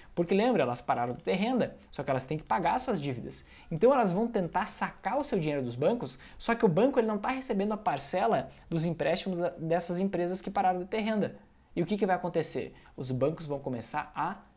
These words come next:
falir. Assim como em dois mil e oito, o segundo maior banco do mundo veio à falência, o Lehman Brothers, os bancos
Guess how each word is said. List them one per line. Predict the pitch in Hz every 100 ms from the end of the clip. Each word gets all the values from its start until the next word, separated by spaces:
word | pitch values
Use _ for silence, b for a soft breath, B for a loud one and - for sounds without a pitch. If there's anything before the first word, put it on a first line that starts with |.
| - _ -
falir. | - 107 120 135 123 - B -
Assim | 117 - 175
como | 226 202
em | 156
dois | 151 175
mil | 202 240
e |
oito, | 190 135 - -
o | -
segundo | 123 139 208
maior | 170 151 135
banco | 143 139
do | 117
mundo | 127 135 120 - B B
veio | 123 135 185
à | -
falência, | 117 117 185 - 127
o |
Lehman | 135 135 110
Brothers, | 123 190 147 117 - B -
os | 120
bancos | 127 165 -